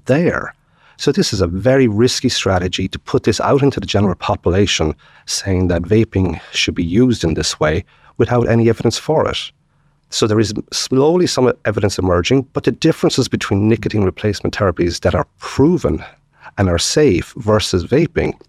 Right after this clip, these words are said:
is very, very little, even with the evidence that's coming out at the moment. So what are we tr-, going to do on the broader aspect where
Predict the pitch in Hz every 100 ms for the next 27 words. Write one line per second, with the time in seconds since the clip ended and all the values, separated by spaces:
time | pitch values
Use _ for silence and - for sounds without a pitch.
0 | _ _ _ - 151 117 139 143 120 101
1 | 107 110 147 - - 135 143 127 110 -
2 | 101 - 98 - 90 92 - - - 87
3 | 80 80 - 69 67 65 - - _ -
4 | - - 113 - - _ _ 107 110 131
5 | 147 135 113 - - - 113 - 87 110
6 | 107 104 95 78 - 104 117 151 127 90
7 | 82 - 85 - - 90 -